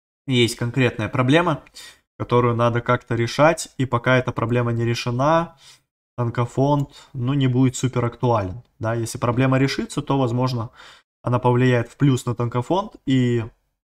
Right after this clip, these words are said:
актуальность его будет еще выше, но пока что я ставлю на пятнадцать, пятнадцать миллионов,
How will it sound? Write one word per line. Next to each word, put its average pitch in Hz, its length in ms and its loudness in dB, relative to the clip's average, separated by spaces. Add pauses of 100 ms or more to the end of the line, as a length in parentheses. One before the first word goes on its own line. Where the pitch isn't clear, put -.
(320)
актуальность 127 600 2
его 123 120 2
будет 120 240 0
еще 135 220 -2
выше, 202 240 -4
но 131 140 0
пока 151 280 2
что 139 140 -6
я 117 80 -2
ставлю 123 320 2
на 123 180 2
пятнадцать, 120 960 -2 (280)
пятнадцать 107 840 -6
миллионов, 104 400 -8